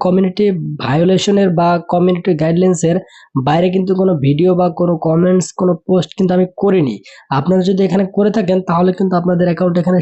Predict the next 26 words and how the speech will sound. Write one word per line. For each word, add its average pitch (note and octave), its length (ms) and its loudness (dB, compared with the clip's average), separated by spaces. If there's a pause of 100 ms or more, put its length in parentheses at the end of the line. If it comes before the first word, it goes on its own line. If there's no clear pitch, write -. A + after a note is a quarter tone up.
শো F#3+ 80 0 (100)
করবে F3+ 200 2 (100)
যে E3 80 2 (500)
রেস্ট্রিক্টেড F3+ 680 -2 (180)
অ্যাকাউন্ট F3+ 420 0 (100)
বা D#3 120 0 (460)
অ্যাকাউন্ট G3 480 0 (200)
রেস্ট্রিক্টেড, D#3+ 560 -2 (100)
ঠিক F3+ 200 0
আছে, - 180 -4 (460)
বা D3+ 180 0
অ্যাকাউন্ট F3+ 400 0 (140)
প্রবলেম, E3+ 400 0 (100)
অ্যাকাউন্ট E3+ 320 0 (120)
যে F3+ 80 2 (100)
কোনো G3 140 2 (160)
সমস্যা, F3+ 520 -2 (180)
সেটা E3+ 200 -2
এখানে F#3 220 0 (140)
শো F#3 80 0 (100)
করবে। E3+ 240 2 (540)
রেড F3+ 180 2 (100)
কালারের F3+ 420 0
একটা E3 200 -2
ওয়ার্নিং E3+ 320 2 (140)
থাকবে। A2+ 300 -4